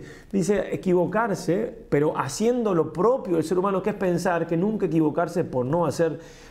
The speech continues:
lo más propio del ser humano, lo que nos distingue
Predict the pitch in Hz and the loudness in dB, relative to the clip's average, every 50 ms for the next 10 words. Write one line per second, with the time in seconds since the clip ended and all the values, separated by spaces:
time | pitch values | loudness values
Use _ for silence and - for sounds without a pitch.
0 | - - 135 120 143 151 143 - - 147 147 143 - 135 127 117 - - 147 135 | -8 -2 0 2 2 2 0 0 0 0 2 2 2 0 0 0 0 0 0 0
1 | 127 131 131 131 131 127 123 120 - 123 117 120 120 120 - 160 165 165 156 151 | 0 0 0 0 2 2 0 0 0 0 2 2 0 0 0 0 0 2 2 0
2 | 143 - - | 0 -2 -6